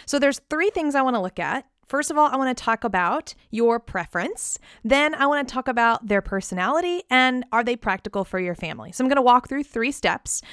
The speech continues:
about how to find the right consultant for you. And then I'm actually gonna hold you accountable. There are three things that when you commit to working with a sleep consultant, there are three things I need you to do,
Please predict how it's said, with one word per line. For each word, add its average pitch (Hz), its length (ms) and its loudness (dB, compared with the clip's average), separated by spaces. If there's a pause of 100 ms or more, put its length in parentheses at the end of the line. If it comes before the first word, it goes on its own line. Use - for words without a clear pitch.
(160)
about 220 320 2
how 220 220 2
to 254 100 0
find 214 380 0
the 208 60 0
right 185 220 -2
consultant 233 420 -4
for 339 140 -2
you. 214 280 4 (300)
And 269 180 4
then 381 300 2
I'm 269 160 2
actually 311 300 -2
gonna 277 160 0
hold 240 260 2
you 202 320 0
accountable. 147 560 -6 (240)
There 320 140 4
are 381 120 4
three 294 380 -2
things 233 400 0
that 196 140 0
when 202 160 -2
you 254 420 -2
commit 220 360 -2
to 226 100 -2
working 202 260 -2
with 202 100 -6
a 180 40 -6
sleep 190 240 -6
consultant, 247 520 -4 (200)
there 226 160 -8
are 247 40 -6
three 302 300 -6
things 233 500 -4
I 202 120 -6
need 185 240 -4
you 170 100 -8
to 165 80 -10
do, 113 240 -12